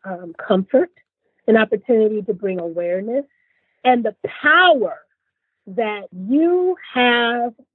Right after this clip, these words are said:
the right to create the transition that you want. And so if you don't want a bunch of nurses in and out or doctors, um, you want a certain amount of quiet, you can, you can request that. And then it's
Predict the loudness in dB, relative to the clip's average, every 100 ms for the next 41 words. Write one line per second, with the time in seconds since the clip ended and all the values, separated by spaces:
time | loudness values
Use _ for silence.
0 | -16 -4 -4 -4 -4 -2 -2 -4 _ -6
1 | -6 -4 0 2 4 4 2 _ -4 -4
2 | -12 -12 -14 -10 -2 -2 -2 -4 -4 -6
3 | -12 -14 -14 -14 -18 _ _ _ _ _
4 | _ _ _ _ -8 -2 0 2 -2 -2
5 | 4 4 2 -2 -4 -6 -6 -2 -2 -4
6 | -8 _ _ -16 -14 -8 -8 -6 -2 0
7 | -2 -2 -6 -4 -2 -4 -4 -6 -6 -8
8 | -10 -8 -8 -10 -14 -14 -16 _ _ -20
9 | _ -2 0 0 2 2 2 0 -4 -18
10 | -18 -4 -2 -2 -2 -4 -4 -4 -6 -8
11 | -10 _ -16 -2 0 2 0 -6 -14 _
12 | _ 2 2 4 0 0 -2 0 -2 -4
13 | -4 -4 -4 -6 -16 -16 -20 _ _ _
14 | _ 0 4 4 2 -2